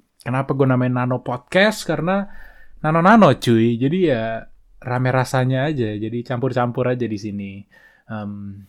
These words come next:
kita tetap punya konten bicara Indonesia. Kalau lagi sempet gue sama Adri bakal tetap ngomongin, em, Indonesia dan isu-isu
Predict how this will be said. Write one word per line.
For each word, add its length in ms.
kita 240
tetap 240
punya 320
konten 400
bicara 240
Indonesia. 640
Kalau 240
lagi 160
sempet 320
gue 240
sama 160
Adri 320
bakal 320
tetap 160
ngomongin, 720
em, 300
Indonesia 720
dan 240
isu-isu 720